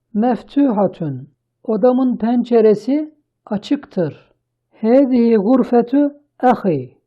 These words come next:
Bu erkek kardeşimin odasıdır.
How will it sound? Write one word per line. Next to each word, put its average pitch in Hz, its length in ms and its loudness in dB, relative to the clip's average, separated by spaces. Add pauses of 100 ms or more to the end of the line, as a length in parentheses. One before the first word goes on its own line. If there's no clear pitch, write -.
(640)
Bu 277 380 -2
erkek 208 480 -2
kardeşimin 220 840 -2
odasıdır. 190 800 -4